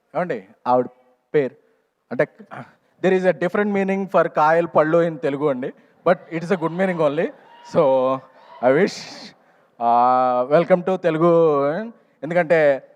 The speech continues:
తెలుగులో, తెలుగు వచ్చిన అమ్మాయిల కన్నా తెలుగు రాని అమ్మాయిలనే మేము ఎక్కువగా లవ్ చేస్తుంటాం. ఎందుకంటే, ఆ, తెలుగు వచ్చిన అమ్మాయిలను ఎంకరేజ్ చేస్తే ఏమవుద్దో తర్వాత నాకు తెలిసింది.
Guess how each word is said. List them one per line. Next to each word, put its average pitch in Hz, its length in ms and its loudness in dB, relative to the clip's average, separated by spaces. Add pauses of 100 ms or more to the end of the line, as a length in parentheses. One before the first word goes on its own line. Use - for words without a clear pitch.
(120)
తెలుగులో, 185 400 4
తెలుగు 175 320 -2
వచ్చిన 175 280 -6
అమ్మాయిల 165 300 -2
కన్నా 165 220 -4
తెలుగు 165 260 -4
రాని 165 180 2
అమ్మాయిలనే 160 360 -4
మేము 156 160 -2
ఎక్కువగా 160 300 -2
లవ్ 143 240 2
చేస్తుంటాం. 127 460 -2 (2250)
ఎందుకంటే, 160 840 0 (460)
ఆ, 120 580 -2 (1200)
తెలుగు 160 220 2
వచ్చిన 175 220 0
అమ్మాయిలను 165 360 0
ఎంకరేజ్ 165 300 -2
చేస్తే 151 380 0
ఏమవుద్దో 156 380 2
తర్వాత 151 380 2
నాకు 127 380 0
తెలిసింది. 127 440 -10